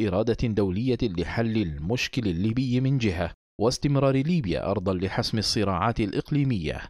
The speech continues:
قد يقرب احتمالية عودة الصدام المسلح، خاصة مع تعطش بعض الأطراف وعلى رأسها حفتر للحرب الذي من فك يرسم لها الخطوط الحمراء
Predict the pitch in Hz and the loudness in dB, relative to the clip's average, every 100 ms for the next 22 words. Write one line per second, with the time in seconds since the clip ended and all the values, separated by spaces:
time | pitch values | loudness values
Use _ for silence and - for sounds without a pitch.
0 | - _ - 147 156 - 147 82 80 80 | -18 _ -2 0 0 0 0 0 -2 -2
1 | 110 101 95 104 101 107 87 95 113 113 | 0 0 0 0 0 0 0 0 2 0
2 | - 107 - 101 110 117 107 92 127 - | 0 0 0 0 2 2 0 0 0 0
3 | 98 76 - - _ - - 185 180 156 | 0 -2 -4 -12 _ -6 -4 0 0 2
4 | 107 76 85 98 95 113 113 104 110 101 | 0 0 -2 2 0 2 -2 0 0 2
5 | 107 107 87 104 113 127 - 135 131 127 | 2 2 2 0 0 0 0 -2 0 0
6 | 131 139 - - 143 143 - 143 - 71 | 2 0 0 -2 0 0 -2 -4 -4 -4
7 | 80 101 - 123 101 92 98 104 92 98 | -2 -2 0 -2 0 0 0 0 -2 -2
8 | 110 113 131 - - 73 90 120 - 127 | -2 0 -2 -4 -4 -2 0 0 0 0
9 | 131 123 117 104 123 - 147 160 131 - | 2 2 2 0 -2 -2 0 -2 -2 -2
10 | 127 92 78 | 0 2 0